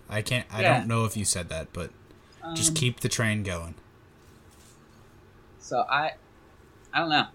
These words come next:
Speaker 2: I don't know what's, what's up with that. I don't know when we're getting it. Watch it,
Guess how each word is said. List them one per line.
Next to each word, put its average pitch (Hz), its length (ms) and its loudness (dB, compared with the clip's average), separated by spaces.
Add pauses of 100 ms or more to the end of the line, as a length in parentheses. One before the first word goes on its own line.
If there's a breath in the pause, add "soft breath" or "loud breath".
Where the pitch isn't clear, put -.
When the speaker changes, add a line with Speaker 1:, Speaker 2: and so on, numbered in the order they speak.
(800)
Speaker 2:
I 139 80 -4
don't 135 100 -2
know 131 120 -4
what's, 123 340 -8
what's 120 200 -14
up 123 160 -8
with - 160 -20
that. 120 340 -8
I - 140 -20
don't - 80 -20
know - 120 -18
when 117 100 -18
we're 113 80 -20
getting 123 180 -6
it. 139 160 -6
Watch 151 380 -2
it, 214 200 -4